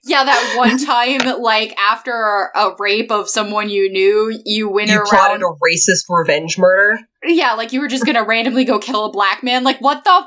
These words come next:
Speaker 1: fuck, man? What the? Yeah,
Speaker 2: He,
Speaker 1: like
Speaker 2: he was like, "I don't know why I'm telling you this." I'm like, "Yeah, I don't know why you're telling the reporter this either, 'cause bye-bye your career, maybe."
Speaker 1: Yeah,
Speaker 2: <laughs>
Speaker 1: d-, bye, Liam Neeson.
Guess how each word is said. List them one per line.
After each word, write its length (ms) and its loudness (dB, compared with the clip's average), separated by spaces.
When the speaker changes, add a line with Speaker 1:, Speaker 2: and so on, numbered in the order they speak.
Speaker 1:
fuck, 400 4
man? 600 2
What 300 -2
the? 200 -2
Yeah, 280 0
Speaker 2:
He, 60 -8
Speaker 1:
like 180 2
Speaker 2:
he 100 6
was 120 2
like, 180 2
"I 60 4
don't 100 2
know 120 0
why 200 4
I'm 80 0
telling 300 0
you 80 2
this." 120 -2
I'm 80 2
like, 140 0
"Yeah, 180 4
I 80 2
don't 120 2
know 100 4
why 160 2
you're 100 -2
telling 300 0
the 100 -2
reporter 460 0
this 320 -2
either, 240 0
'cause 260 -2
bye-bye 500 2
your 140 -8
career, 420 2
maybe." 440 -2
Speaker 1:
Yeah, 480 2
Speaker 2:
<laughs> 80 -14
Speaker 1:
d-, 160 -6
bye, 480 2
Liam 300 -8
Neeson. 560 -2